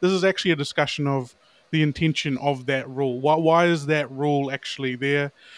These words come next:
Uh, Angelo Matthews wasn't swanning around in the dressing room, eating lunch, getting dressed, and took ages to get out into the middle. He got there on time. He was facing up.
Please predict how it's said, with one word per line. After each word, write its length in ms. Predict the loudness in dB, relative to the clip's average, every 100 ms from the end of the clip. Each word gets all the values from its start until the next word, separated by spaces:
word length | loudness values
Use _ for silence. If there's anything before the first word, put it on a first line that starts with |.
| -20 -2
Uh, 200 | 0 2
Angelo 320 | 4 4 4 2
Matthews 540 | 2 -2 -4 -4 -2
wasn't 480 | 0 2 2 -2 -4 _ _
swanning 500 | -10 0 2 2 2
around 320 | 2 2 2 0
in 80 | -2
the 60 |
dressing 360 | -2 -2 0 0
room, 180 | 2 2
eating 200 | 0 0
lunch, 380 | 0 -2 -4
getting 260 | -4 -2 0
dressed, 500 | 2 4 4 0 -6
and 140 | -4
took 160 | -4 -2
ages 340 | 0 0 -4
to 100 | -6
get 100 | -2
out 140 | -2 -2
into 180 | -6 -6
the 60 | -2
middle. 360 | 2 2 0 -6 _ _ _ _ -8
He 80 | 0
got 260 | 0 0
there 180 | 0 0
on 140 | -2 -2
time. 460 | -4 -2 -2 -4 -8 _ _ _ _ _ -8
He 80 | -6
was 120 | -4
facing 420 | 0 2 2 0
up. 220 | 0 -4